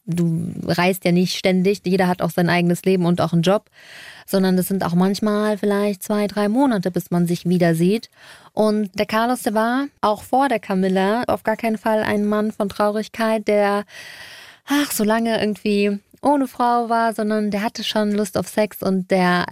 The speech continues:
dem fiel es sehr, sehr schwer, so lange auf seine Camilla zu warten. Und dann ist er wieder rübergeflogen,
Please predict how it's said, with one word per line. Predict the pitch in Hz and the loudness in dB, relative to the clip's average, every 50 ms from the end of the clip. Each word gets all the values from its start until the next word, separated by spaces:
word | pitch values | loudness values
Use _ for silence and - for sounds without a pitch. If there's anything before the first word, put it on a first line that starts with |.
| - | -6
dem | - 196 202 196 185 | -4 -2 0 0 0
fiel | - 202 185 | 0 0 2
es | 185 175 - - - - - | 0 0 -2 -6 -10 -6 0
sehr, | 185 190 180 180 170 156 | 2 4 4 4 2 0
sehr | 151 147 | -2 -4
schwer, | 151 - - - - - - | -6 -6 -6 -6 -6 -4 -4
so | - 170 | -4 -4
lange | 170 170 175 180 - | -4 -2 -2 -4 -4
auf | 170 | -6
seine | - - 175 170 170 | -4 -2 0 0 0
Camilla | 170 - 180 175 175 170 175 175 | 0 0 0 0 2 2 0 -2
zu | - - 180 175 | -2 -4 -2 0
warten. | 170 - - - - 156 160 165 170 170 - _ _ _ _ _ _ _ _ _ _ - - _ - | 0 0 -2 -4 -4 -4 -2 -2 -2 -2 -4 _ _ _ _ _ _ _ _ _ _ -20 -20 _ -4
Und | - 208 202 196 196 202 202 185 - | -2 0 2 2 2 0 -2 -2 -2
dann | 220 214 214 214 214 214 | -2 0 0 0 -2 -2
ist | - - 254 - | -2 -4 -4 -2
er | - 240 220 208 202 | 0 0 0 0 0
wieder | 214 208 208 202 196 190 | 0 0 0 0 0 0
rübergeflogen, | 262 269 277 262 247 254 247 247 233 - - 247 240 240 240 226 233 226 226 226 226 226 233 | 0 2 2 2 2 2 0 0 -2 -2 -2 0 2 2 2 0 -2 -2 -2 -2 -2 -4 -6